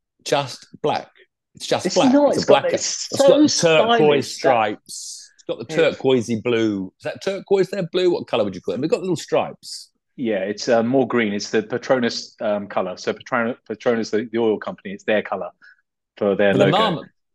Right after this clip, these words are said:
Speaker 1: the Marmite one must surely be, and it definitely <laughs> stands out in the crowd, is the Alpine. The
Speaker 2: <sighs>
Speaker 1: blue top, the pink, pink B W T, um, you know,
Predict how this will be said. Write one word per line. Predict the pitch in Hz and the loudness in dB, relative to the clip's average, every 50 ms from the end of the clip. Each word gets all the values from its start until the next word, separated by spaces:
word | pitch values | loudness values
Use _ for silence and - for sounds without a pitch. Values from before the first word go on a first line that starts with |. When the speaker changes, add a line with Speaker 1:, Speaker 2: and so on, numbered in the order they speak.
| _ _ _ | _ _ _
Speaker 1:
the | 107 127 139 | -10 -8 -6
Marmite | 156 190 208 208 196 180 143 123 113 113 | -4 -4 -4 -4 -4 -4 -6 -6 -8 -8
one | 117 107 107 110 | -8 -8 -8 -8
must | 113 120 123 - | -10 -12 -12 -12
surely | - - - 156 147 131 117 107 | -12 -12 -8 -6 -6 -6 -6 -6
be, | 98 151 156 131 95 78 82 87 - - | -4 -2 -2 -2 -4 -6 -10 -14 -12 -10
and | 110 110 | -8 -6
it | 107 101 87 - | -6 -6 -4 -2
definitely | - 156 143 - - 127 120 127 | -2 -2 -2 -4 -4 -2 -2 -2
<laughs> | 117 - | -2 -2
stands | - - 147 135 123 110 - 127 | -4 -4 -4 -2 -4 -2 -2 -2
out | 120 123 113 98 | 0 0 0 -2
in | |
the | 110 98 | -4 -6
crowd, | - - 139 127 120 92 73 85 101 | -6 -4 -4 -2 -2 -2 -4 -6 -10
is | 104 | -8
the | 139 156 | -6 -4
Alpine. | 170 185 180 170 156 - 147 120 95 80 76 139 143 _ _ _ _ _ _ _ _ _ _ _ - | -2 -2 -2 -2 -2 -4 -4 -4 -4 -6 -10 -14 -20 _ _ _ _ _ _ _ _ _ _ _ -18
The | - - - - - - - | -14 -12 -12 -10 -8 -8 -6
Speaker 2:
<sighs> | - | -4
Speaker 1:
blue | 165 180 190 180 175 156 | -2 0 2 2 0 0
top, | - - 170 165 170 160 - - _ _ _ _ _ | -2 -2 0 0 0 -2 -4 -6 _ _ _ _ _
the | - 123 - - | -12 -12 -12 -8
pink, | - 208 214 196 156 - - - - - _ _ _ | -6 -6 -6 -6 -6 -10 -12 -18 -20 -20 _ _ _
pink | - 220 220 202 170 - - - _ _ - - _ | -8 -6 -6 -6 -8 -10 -14 -20 _ _ -20 -10 _
B | - 180 175 160 | 0 2 2 2
W | 139 165 160 151 151 151 143 135 | 2 0 0 0 0 0 -2 -2
T, | - - 165 156 156 156 143 - _ _ _ _ _ _ - | -2 -2 0 2 2 2 0 -2 _ _ _ _ _ _ -4
um, | 131 131 127 123 117 117 | -2 0 0 0 -2 0
you | 147 135 | 2 2
know, | 117 | 2